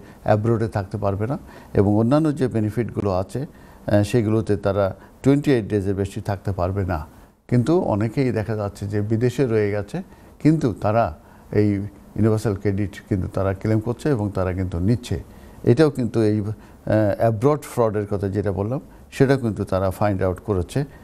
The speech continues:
এবং, আহ, এটার ব্যাপারে তারা ওয়ার্নিং দিচ্ছে। তো আর যেটা আমি বলেছি সিক্সটি থাউজেন্ড অ্যাকাউন্ট যেটা আছে তাদের অ্যাকাউন্টে ক্যাপিটাল, আহ,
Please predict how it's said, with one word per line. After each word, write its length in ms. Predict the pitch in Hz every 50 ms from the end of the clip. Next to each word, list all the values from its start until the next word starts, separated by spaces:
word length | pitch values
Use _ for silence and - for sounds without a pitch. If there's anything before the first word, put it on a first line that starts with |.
| - - - - _
এবং, 500 | - 95 101 98 98 98 98 95 90 -
আহ, 720 | - - 107 101 98 95 92 90 - - - - - - 110
এটার 180 | 98 107 107
ব্যাপারে 360 | 95 95 90 92 101 95 95
তারা 220 | 95 98 92 90 90
ওয়ার্নিং 420 | 92 98 98 95 92 95 95 92
দিচ্ছে। 360 | 87 95 92 - - - 80 65 - - - - - - - - - - - - - - -
তো 420 | - 113 107 107 104 104 107 110 - - - - - - - - - -
আর 220 | - 98 101 104
যেটা 300 | 107 104 123 117 139 135
আমি 140 | 139 143 139
বলেছি 380 | 127 120 117 117 107 - 117
সিক্সটি 380 | 113 - - 117 - - - 139
থাউজেন্ড 440 | 135 143 131 127 123 117 120 120 113
অ্যাকাউন্ট 440 | 107 101 - - 113 117 107 101 104
যেটা 380 | 107 101 - 107 101 101 104 - - - - - - - - -
আছে 300 | - 107 101 - 151 147
তাদের 400 | 143 127 101 90 110 110 107 - - - - - - - - -
অ্যাকাউন্টে 520 | - 101 104 123 131 135 135 135 127 110
ক্যাপিটাল, 640 | 104 - 113 107 - 151 156 156 - 147 135 127 107
আহ, 1400 | 107 - - - - - - - - - - - 104 104 104 104 101 101 101 101 - - - - - 50 50